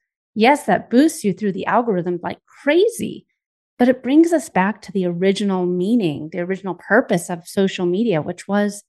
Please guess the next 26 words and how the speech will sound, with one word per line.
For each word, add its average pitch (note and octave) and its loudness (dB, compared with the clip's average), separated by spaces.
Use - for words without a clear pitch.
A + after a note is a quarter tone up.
for G#3+ 0
conversation A3 0
and F3 0
connecting, F3+ -10
not G3+ 0
just F#3+ -2
consuming. F3+ -6
So - 0
when A3 4
you A3 0
open B3+ 2
up G#3+ -2
your, F#3+ -4
your, F3+ -6
your F3+ -8
content A#3 0
that - -4
you've - -6
created, F3+ -2
you're G#3 4
opening A#3 2
up F3+ -2
your, F3+ -6
your F#3 -4
opportunities F#3 -4
for, - -2